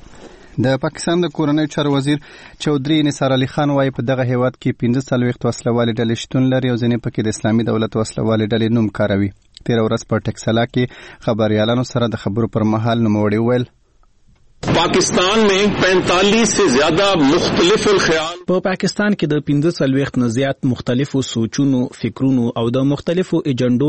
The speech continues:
Speaker 3: لرونکي وسلوال تنظیمونه په خپل مکرو کاروبار کې لګیا دي او دا خلک د پاکستان د سکیورټي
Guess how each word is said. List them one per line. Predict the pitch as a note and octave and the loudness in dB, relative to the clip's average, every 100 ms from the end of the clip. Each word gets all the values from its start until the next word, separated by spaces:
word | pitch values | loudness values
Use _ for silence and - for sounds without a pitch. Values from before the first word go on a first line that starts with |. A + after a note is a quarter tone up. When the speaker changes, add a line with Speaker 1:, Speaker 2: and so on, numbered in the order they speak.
| D3 | 2
Speaker 3:
لرونکي | B2 C3+ C#3+ C3+ B2 | 2 2 0 0 0
وسلوال | A2+ A#2 A#2+ C3 - | 0 -2 0 -2 0
تنظیمونه | A#2 G#2 A#2+ B2 B2+ - - | 0 0 0 2 0 -2 -4
په | C3+ | -6
خپل | - E3+ D3+ | -2 0 0
مکرو | C3 - D#3+ - | -2 0 -2 0
کاروبار | A#2 A#2+ C3 C3+ - | -2 0 0 -4 -2
کې | D3 A#2+ | 0 0
لګیا | G#2 A#2 A2 G2+ | 0 -2 -2 0
دي | A2 A2+ A2+ | 0 0 -2
او | A2 A#2+ | -2 -2
دا | A#2+ - | -2 -2
خلک | A#2+ A2+ A2+ | -2 -2 -2
د | A2+ A#2 | -4 -4
پاکستان | A2+ C#3+ - A#2+ A#2+ | -4 -4 -2 0 0
د | A#2+ | 0
سکیورټي | - - B2 A#2 A2+ B2+ | -4 -4 -2 -2 -2 -2